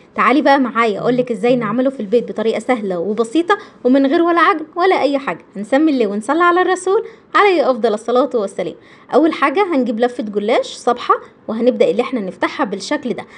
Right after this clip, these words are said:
حابة تعمليه مربع زي ما هو معمول، يبقى هتستخدمي صينية مربعة، لكن احنا متعودين على الرقاق يكون في صينية مدورة.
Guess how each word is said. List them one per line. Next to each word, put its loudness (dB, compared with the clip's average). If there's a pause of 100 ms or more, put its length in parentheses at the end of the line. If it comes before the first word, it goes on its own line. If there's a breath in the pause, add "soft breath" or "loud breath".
(180 loud breath)
حابة 2
تعمليه 0
مربع 0
زي 0
ما 0
هو 0
معمول، 0 (240)
يبقى -2
هتستخدمي -2
صينية 2
مربعة، 0 (320 loud breath)
لكن 2
احنا -2
متعودين 0
على -2
الرقاق -2
يكون 0
في -6
صينية 0
مدورة. -2